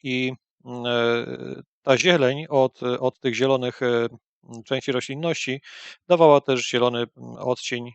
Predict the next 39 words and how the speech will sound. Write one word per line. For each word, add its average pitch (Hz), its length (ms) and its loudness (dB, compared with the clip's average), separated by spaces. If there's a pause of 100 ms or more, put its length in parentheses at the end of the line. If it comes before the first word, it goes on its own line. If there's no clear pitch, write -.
(180)
e, 123 160 -10
pozostałych 120 560 -2
białych 120 380 4
elementów. 120 480 -4
Dlatego 120 280 -8
tutaj 120 220 -4
wszystko 120 640 -4
na 120 120 -8
dole 120 320 0
jest, 117 420 -8 (100)
e, - 320 -14
białe 139 440 6
albo 117 600 0
szare. 110 360 0 (880)
I 143 80 -4
widać 160 300 4
od 139 120 4
razu, 147 240 6
że 139 100 0
również 143 200 -2
kolor 139 260 4
nieba 117 240 0
się 117 120 -6
zmienił. 113 400 -6
Tutaj 127 480 0
na 139 140 2
tym 127 180 -6
zdjęciu, 123 300 -8
gdzie 117 180 -6
balans 123 360 2
bieli 120 280 -4
jest, 117 300 -6
e, 120 140 2
automatyczny, 123 840 -4
to 120 320 2
niebo 127 280 -2
jest 117 120 -2
całkowicie 120 420 -2
czerwone. 117 560 -2